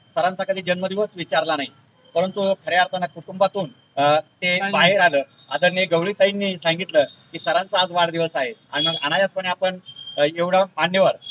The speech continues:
Speaker 1: अ, सरांना शुभेच्छा, अ, देण्यासाठी उपस्थित आहोत. खऱ्या अर्थानं एकोणावीस फेब्रुवारी म्हणजे छत्रपती शिवरायांचा जन्म, म्हणजे एक रूपानं शिवरायांचा मावळा, एका रूपानं बाबासाहेबांचा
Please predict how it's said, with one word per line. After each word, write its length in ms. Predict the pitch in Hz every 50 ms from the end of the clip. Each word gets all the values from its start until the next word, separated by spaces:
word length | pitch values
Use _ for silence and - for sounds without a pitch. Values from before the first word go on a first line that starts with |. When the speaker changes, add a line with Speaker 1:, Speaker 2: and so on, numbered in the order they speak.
| - - -
Speaker 1:
अ, 140 | 147 143 147
सरांना 320 | - 175 170 175 180 185
शुभेच्छा, 520 | 180 _ 180 170 180 - 175 170 175 165 - -
अ, 100 | 139 143
देण्यासाठी 560 | 131 _ _ - 156 170 175 165 170 151 165
उपस्थित 360 | 165 151 - 160 147 151 143 131
आहोत. 140 | 117 110 - _ _ _ _ _ _ _ _ _ - - 156
खऱ्या 140 | 165 196 196
अर्थानं 320 | 190 - 190 190 196 196 190 - - _ _ _ _ _ _ _ 240 240 - - _ _ -
एकोणावीस 400 | 175 175 202 196 202 214 208 -
फेब्रुवारी 480 | - 190 170 190 196 196 190 190 202
म्हणजे 320 | 196 175 180 175 190 196 202 - - - - - - - -
छत्रपती 460 | 170 170 196 180 - 190 185 196 196
शिवरायांचा 500 | - - 180 185 180 185 190 180 - 196
जन्म, 300 | 180 165 175 170 170 170 160 - _ _ _ _ _ _ _ _ _ _ _ _ _ _ _ _ _ _ _ _ - _ _ _ _ -
म्हणजे 260 | 147 160 180 202 214 208 - _ _ _ -
एक 140 | 185 208 _ -
रूपानं 400 | 190 202 - 208 202 202 202 208 208 _ _ _ _ _ _ _
शिवरायांचा 480 | - - 190 190 190 196 196 185 202 190
मावळा, 260 | 175 175 180 190 196 196 -
एका 240 | - 180 180 - 190
रूपानं 280 | 190 185 - 190 185 185 175
बाबासाहेबांचा 720 | 175 165 185 190 185 - _ - 180 180 180 185 180 190